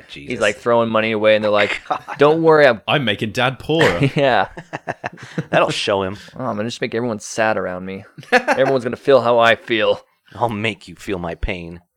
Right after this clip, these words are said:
Speaker 1: Uh, his dad did not wanna pay that and said, "Nope." He's like,
Speaker 2: Weird.
Speaker 1: "I'm not gonna pay the two thousand slash today's money,
Speaker 2: You're not even my real
Speaker 1: fifty thousand dollars."
Speaker 2: kid.
Speaker 1: Yeah.
Speaker 2: Get the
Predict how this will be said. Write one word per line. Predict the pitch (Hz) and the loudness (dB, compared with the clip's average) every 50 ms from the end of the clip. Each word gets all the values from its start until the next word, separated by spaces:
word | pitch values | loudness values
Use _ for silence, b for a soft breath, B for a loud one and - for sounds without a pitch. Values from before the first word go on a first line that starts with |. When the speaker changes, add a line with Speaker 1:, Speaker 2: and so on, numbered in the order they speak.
| _ _ - | _ _ 4
Speaker 1:
Uh, | 143 131 | 4 4
his | 143 156 160 | 4 0 -4
dad | _ - 175 185 180 | _ 2 2 2 4
did | 180 175 | 0 -2
not | 175 180 175 190 220 220 | -2 0 0 0 0 0
wanna | 202 143 117 | 0 -2 -2
pay | - - 110 104 | -4 -4 -6 -4
that | 98 92 90 92 - - - | -4 -4 -6 -6 -8 -10 -12
and | - 107 | -12 -12
said, | - - 117 113 117 | -8 -4 -4 -4 -4
"Nope." | 113 110 107 139 175 - _ - - | -4 -4 -2 -2 -2 -4 _ -12 -14
He's | - 90 | -14 -10
like, | 90 92 | -8 -6
Speaker 2:
Weird. | 95 110 - - - - - _ | -6 -4 -4 -4 -6 -6 -8 _
Speaker 1:
"I'm | - - | -14 -14
not | - - | -14 -10
gonna | - - - | -10 -10 -10
pay | - - 110 | -8 -10 -6
the | 107 107 - - _ _ _ _ _ _ _ _ | -6 -6 -6 -8 _ _ _ _ _ _ _ _
two | - - 127 120 | -6 -4 -4 -2
thousand | - - 104 104 107 104 107 107 104 | 0 2 4 4 2 2 0 -8 -12
slash | - - 104 98 101 98 - | -10 -6 -4 -4 -4 -4 -6
today's | - - 98 98 98 98 - - | -14 -10 -8 -6 -6 -6 -6 -6
money, | 101 98 98 98 - | -8 -6 -6 -8 -8
Speaker 2:
You're | - 277 320 | -4 -4 -2
not | 320 - 147 | 2 2 2
even | 127 - - 95 | 2 2 2 2
my | 98 165 165 | 2 2 2
real | 165 165 | 2 0
Speaker 1:
fifty | - | 2
thousand | 202 | 2
dollars." | 208 214 208 196 - - | 4 4 2 0 -2 0
Speaker 2:
kid. | 254 240 247 247 233 - - - _ _ _ | 4 6 6 6 4 2 -4 -10 _ _ _
Speaker 1:
Yeah. | 302 359 392 381 339 - 127 107 | -6 -4 0 2 4 4 4 4
Speaker 2:
Get | |
the | 151 - | 2 -2